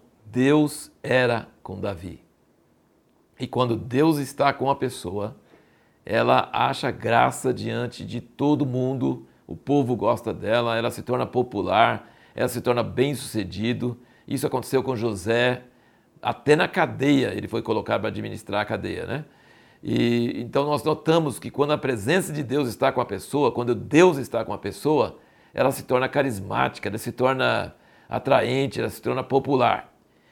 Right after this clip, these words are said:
E isso, em resposta à pergunta que nós fizemos no último vídeo, é isso causa muitos problemas,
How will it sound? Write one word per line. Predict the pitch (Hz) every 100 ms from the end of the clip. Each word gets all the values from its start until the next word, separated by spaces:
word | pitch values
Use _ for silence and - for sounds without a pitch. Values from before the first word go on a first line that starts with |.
| _ _ _
E | 165 175 165 202
isso, | 220 - 202 214 - - _ _ _ _ _ _ _ _ -
em | 117
resposta | 113 - 131 135 120
à |
pergunta | 117 117 120
que | -
nós | 107
fizemos | 98 104 117 101
no | 101
último | 104 92 104
vídeo, | 147 165 131 110
é | 139
isso | 127 127
causa | - 117 113 117 117
muitos | 107 92 101 117 - -
problemas, | - 98 92 104 104 110 - - - -